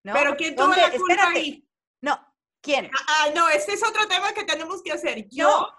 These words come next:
Speaker 2: pienso
Speaker 1: pero espérate, al, el día que yo, el día que me, porque ella fue la que me habló, y ella fue la que me habló y me dijo, "Tengo una hija de tu marido".
Speaker 2: Pero ¿sabes qué hubiese ido, hecho yo? Colgarle
Speaker 1: Ah.
Speaker 2: el teléfono.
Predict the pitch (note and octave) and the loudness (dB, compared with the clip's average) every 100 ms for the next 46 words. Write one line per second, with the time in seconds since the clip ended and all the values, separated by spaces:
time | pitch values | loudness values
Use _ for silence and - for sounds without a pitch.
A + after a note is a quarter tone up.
0 | _ - E4 D#4+ F4 D4+ - G4+ G#4 F#4+ | _ -4 0 2 2 0 -2 0 0 -2
1 | B3+ A#3 C#4+ D#4 D4 D#4+ E4 F4+ F4 E4+ | -2 -2 -2 -2 -2 -4 -4 -6 -2 -2
2 | C4+ C#4+ D4 D#4 D#4+ A#3+ - _ - A3 | -2 -6 -8 -8 -10 -8 -8 _ -16 -10
3 | B3 E4 - D#4 C#4+ A3 F3 A3 F#4 A3 | -8 -6 -6 -6 -6 -8 -6 -2 -2 -4
4 | _ _ _ A3+ C#4+ D#4+ E4 D#4 A3+ G#3 | _ _ _ -6 -4 -2 -4 -4 -8 -6
5 | B3+ C#4 B3+ B3+ B3+ C4 A#3+ B3 A3 G3 | -6 -6 -8 -8 -10 -8 -8 -8 -10 -12
6 | E3+ E3 D4+ A3 - _ _ C4+ C4 D4 | -12 -12 -12 -14 -16 _ _ -4 0 0
7 | D#4+ F#4+ F4 F4 F4 E4+ D#4+ D#4 - C#4 | -2 -4 -4 -4 -4 -8 -8 -12 -10 -6
8 | C4+ D#4+ D#4+ C4+ F4 G#4+ _ - B3 A3+ | -4 -6 -4 -2 -2 -6 _ -12 -6 -2
9 | A#3+ B3+ C4 B3+ A#3+ A#3 G#3+ F#3+ | -2 -4 -8 -8 -6 -8 -8 -10